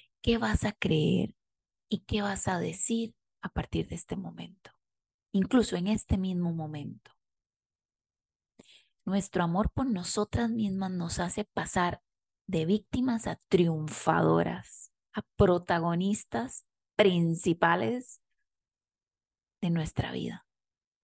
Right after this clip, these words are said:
Y eso nos permite atraer experiencias maravillosas. ¿Te has fijado que las personas que se sienten a gusto consigo mismas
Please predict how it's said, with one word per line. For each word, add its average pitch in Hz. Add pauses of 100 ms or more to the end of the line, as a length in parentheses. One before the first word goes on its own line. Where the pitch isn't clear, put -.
(580)
Y 196
eso 233
nos 170
permite 175
atraer 170
experiencias 180 (640)
maravillosas. 175 (1120)
¿Te -
has 214
fijado 226
que -
las 170
personas 185
que 214
se 170
sienten 196
a 165
gusto -
consigo 196
mismas 202